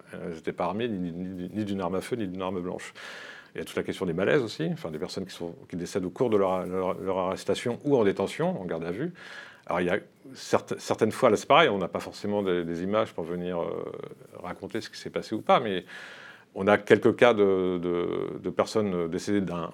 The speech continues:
d'un malaise, euh, où des violences ont été commises par les, par les, par les agents en amont. Donc, euh, c'est a priori directement lié, euh, soit à un geste d'immobi-, d'immobilisation, soit à des coups et blessures.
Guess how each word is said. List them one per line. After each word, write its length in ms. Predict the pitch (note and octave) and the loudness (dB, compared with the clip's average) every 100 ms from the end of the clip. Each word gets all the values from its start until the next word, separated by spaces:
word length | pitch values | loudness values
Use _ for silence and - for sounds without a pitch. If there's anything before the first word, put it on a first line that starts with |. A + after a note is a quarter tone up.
| - | -4
d'un 160 | F#2+ | 0
malaise, 400 | G2+ G#2+ A2+ A#2 F#2+ F2+ - | 2 4 6 6 2 -2 -8
euh, 1080 | G2 F2+ F2 F2 F2 F2+ F2+ F2+ F2+ F2 F2 - | -4 0 0 2 2 0 -2 -2 -2 -2 -4 -2
où 140 | B2 | 0
des 140 | A2+ G2 | 4 4
violences 520 | G2+ A2 G#2+ - - - - | 6 4 2 -4 -12 -14 -8
ont 60 | |
été 160 | F#2+ F#2+ | -4 -4
commises 260 | F#2+ G2+ - | -4 -4 -2
par 120 | F2 | -2
les, 220 | E2+ F2 | 0 -2
par 240 | F2 - | -4 -4
les, 200 | F2+ E2+ | -2 -2
par 140 | E2 F2 | -2 -4
les 140 | E2 | 0
agents 500 | F2+ F2 F#2+ F2+ D#2+ E2+ | 0 0 -2 -2 -2 -4
en 100 | E2+ | -4
amont. 260 | G#2+ E3 - - F2 | -2 -4 -6 -16 -12
Donc, 220 | E2+ - | -10 -6
euh, 160 | D#2+ D#2 D#2+ E2 E2 E2+ - F2 | -4 -4 -6 -6 -8 -10 -12 -14
c'est 60 | - | -18
a 60 | - | -14
priori 300 | D#2 D#2+ F2 | -8 -6 -4
directement 380 | D#2 C#2+ E2 | -6 -6 -8
lié, 280 | E2 D#2+ F2+ | -6 -4 -2
euh, 200 | E2 D2+ D2+ - - - - | -4 -6 -10 -14 -18 -18 -16
soit 220 | - F#2 | -6 -6
à 20 | |
un 80 | E2+ | -4
geste 240 | F2 E2+ | -4 -4
d'immobi-, 400 | E2+ E2+ E2 F2 - | -6 -4 -4 -6 -8
d'immobilisation, 760 | F2+ F2+ F#2 F2+ E2+ F2 - G2+ | -8 -4 -2 -2 -2 -4 -4 -4
soit 180 | - | -2
à 20 | E2+ | -2
des 120 | E2 | -4
coups 180 | - E2 | -4 -4
et 20 | |
blessures. 440 | F2 - E3 D#3+ | -4 -2 0 0